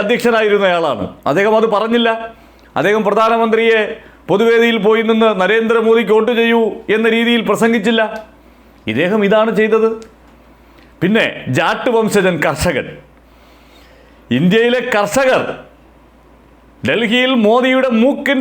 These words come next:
തുമ്പിൽ ഇതേ ജഗദീപ് ധൻഖറിൻ്റെ ഓഫീസിന് മുന്നിൽ ഒക്കെ പ്രതിഷേധവുമായി എത്തുമ്പോൾ അദ്ദേഹം അദ്ദേഹത്തിന് കിട്ടിയ പദവിയിൽ അങ്ങനെ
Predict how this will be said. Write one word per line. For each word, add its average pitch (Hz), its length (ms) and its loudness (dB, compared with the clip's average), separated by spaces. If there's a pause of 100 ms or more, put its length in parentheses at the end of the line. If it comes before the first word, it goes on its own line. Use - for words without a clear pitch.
തുമ്പിൽ 262 280 0 (520)
ഇതേ 240 180 4 (160)
ജഗദീപ് 240 420 0
ധൻഖറിൻ്റെ 247 520 0 (220)
ഓഫീസിന് 247 500 0
മുന്നിൽ 247 260 2 (120)
ഒക്കെ 226 220 -2 (2750)
പ്രതിഷേധവുമായി 262 920 0
എത്തുമ്പോൾ 233 360 0 (1400)
അദ്ദേഹം 220 320 0 (280)
അദ്ദേഹത്തിന് 226 500 0
കിട്ടിയ 233 220 0 (120)
പദവിയിൽ 233 500 0
അങ്ങനെ 233 280 2